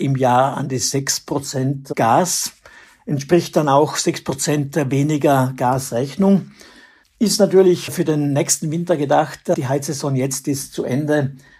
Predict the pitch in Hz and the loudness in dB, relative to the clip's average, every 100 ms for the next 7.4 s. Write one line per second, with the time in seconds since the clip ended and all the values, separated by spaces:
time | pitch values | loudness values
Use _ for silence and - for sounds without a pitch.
0 | _ _ 143 135 139 - - 151 139 147 | _ _ -6 -2 -2 -2 -4 -2 -2 -4
1 | 151 156 143 139 123 147 147 131 - 135 | -2 0 -2 -2 -2 0 0 -2 -2 0
2 | 127 131 135 143 147 156 - 156 139 143 | 0 0 -2 -2 -2 -4 -4 2 2 2
3 | 156 143 143 139 139 - 131 139 - 139 | -2 -2 -6 -4 -4 -2 0 0 0 -4
4 | 131 135 120 - 131 147 139 - - - | -6 -4 -8 -2 0 0 -2 -12 -6 -4
5 | 139 - - 139 135 123 131 147 135 - | -4 -4 -2 0 0 0 2 2 0 -2
6 | 123 139 - - - 127 120 123 123 117 | -2 -2 -2 -6 -2 -2 -2 0 -2 -2
7 | - 113 - | -2 -4 -6